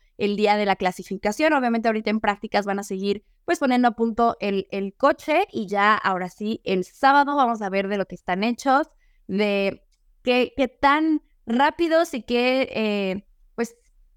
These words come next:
sí, qué, qué, qué es lo que pudieron lograr con todo,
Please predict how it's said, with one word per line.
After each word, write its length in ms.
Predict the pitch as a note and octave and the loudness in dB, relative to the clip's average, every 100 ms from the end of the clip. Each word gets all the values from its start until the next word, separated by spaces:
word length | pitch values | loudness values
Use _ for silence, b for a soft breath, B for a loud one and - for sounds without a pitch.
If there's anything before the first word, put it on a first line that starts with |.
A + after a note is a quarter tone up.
| _ - | _ -2
sí, 240 | E4 B3 | -2 0
qué, 180 | G#3+ - | -4 0
qué, 260 | C4+ C4+ C4 | 2 2 0
qué 80 | |
es 60 | C#4 | -2
lo 120 | C#4+ | 0
que 200 | C4+ A#3+ | 2 0
pudieron 480 | - G#3 G#3+ A#3 A#3 | -2 -2 0 -2 -2
lograr 500 | A3+ G3+ F#3+ G3 C#4+ - - | -2 -2 0 0 -2 -6 -6
con 180 | G#3 G3+ | -4 -2
todo, 440 | G#3 G#3+ - | 2 2 0